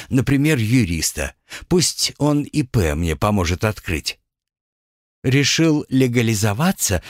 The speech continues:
рассмеялась моя собеседница. «В целом правильно. Только вот не представляю, какой код О К В Д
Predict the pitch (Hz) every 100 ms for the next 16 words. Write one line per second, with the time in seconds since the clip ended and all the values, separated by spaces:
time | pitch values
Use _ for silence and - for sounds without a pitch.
0 | - 117 117 - 107 95 87 78 - 90
1 | 80 - 98 92 107 76 64 - 87 -
2 | _ _ _ _ - - - - 185 185
3 | 175 190 165 87 76 65 - _ _ _
4 | - 110 90 92 92 104 98 104 - -
5 | 95 107 143 104 76 - _ - 110 143
6 | 135 - 151 139 - - 117 - 90 92
7 | 92 151